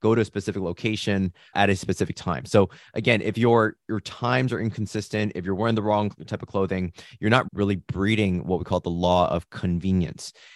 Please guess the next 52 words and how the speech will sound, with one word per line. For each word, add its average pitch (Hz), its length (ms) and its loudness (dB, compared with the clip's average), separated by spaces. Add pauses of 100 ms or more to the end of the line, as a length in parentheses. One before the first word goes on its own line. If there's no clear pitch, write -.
(140)
If 98 100 -4
you 113 160 0
want 117 240 4
to 107 80 -6
be 117 80 2
more 104 160 2
consistent, 98 680 -2 (240)
you 98 100 0
have 104 200 2
to 104 80 0
actually 95 240 -2
get 90 200 0
onto 90 380 -2
an 85 100 0
actual 80 340 -6
routine. 76 400 -10
So 92 280 2 (360)
take, 156 200 4
for 160 100 4
example, 113 400 4
what 101 160 4
I 98 140 4
do 95 160 -2
right 92 120 2
now 87 260 0 (760)
is 107 220 0
every 98 180 2
single 120 220 -2
day, 101 260 2
I 87 120 -2
wake 87 180 -2
up 92 140 2
at 85 140 0
five 87 200 0
forty-five 95 340 -2
in 90 60 -4
the 92 60 -2
morning. 143 400 0 (400)
I 92 400 4 (260)
ha-, 104 240 -4
already 139 380 8
pretty - 240 -2
much 113 180 4
have 117 400 4
a 101 80 0
good 104 240 2
amount 107 180 6
of 90 60 4
my 87 60 0
workout 92 340 -2
clothes. 117 300 2
I, 82 140 0